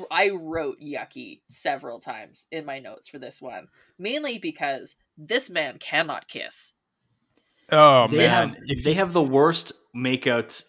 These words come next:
Speaker 3: Like, it's like a middle school. <laughs> Like,
Speaker 1: Yeah.
Speaker 2: Do you,
Speaker 1: Like
Speaker 2: no, the, he was worse with Lita. It was
Speaker 3: Oh,
Speaker 2: way
Speaker 3: it
Speaker 2: worse with
Speaker 3: was
Speaker 2: Lita
Speaker 3: worse.
Speaker 2: 'cause they, like, open their mouths all the way, and,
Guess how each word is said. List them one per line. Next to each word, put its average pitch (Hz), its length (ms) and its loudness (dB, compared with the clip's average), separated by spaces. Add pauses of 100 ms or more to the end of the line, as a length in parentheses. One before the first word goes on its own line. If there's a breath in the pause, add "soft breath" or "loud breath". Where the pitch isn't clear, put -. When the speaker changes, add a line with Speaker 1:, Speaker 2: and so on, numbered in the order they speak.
(180)
Speaker 3:
Like, 127 260 -8
it's 135 200 -8
like 185 100 0
a 143 60 2
middle 123 340 -2
school. - 460 -12
<laughs> - 100 -20
Like, - 340 -6 (100)
Speaker 1:
Yeah. 226 600 -2
Speaker 2:
Do 175 120 0
you, 285 100 2
Speaker 1:
Like - 100 -10
Speaker 2:
no, 160 360 10
the, 165 180 0
he 196 200 2
was 160 180 6
worse 139 280 8
with 131 160 -8
Lita. 113 500 -2 (380)
It 202 160 4
was 143 260 0
Speaker 3:
Oh, 127 140 4
Speaker 2:
way 139 200 6
Speaker 3:
it - 60 4
Speaker 2:
worse 120 220 0
with 117 100 -4
Speaker 3:
was 117 140 0
Speaker 2:
Lita 110 200 -2
Speaker 3:
worse. 90 80 -8
Speaker 2:
'cause - 200 -4
they, 175 320 4
like, 131 420 4 (420)
open 165 400 2
their 123 160 2
mouths 127 640 2
all 143 200 8
the 156 100 2
way, 156 540 2
and, 139 180 2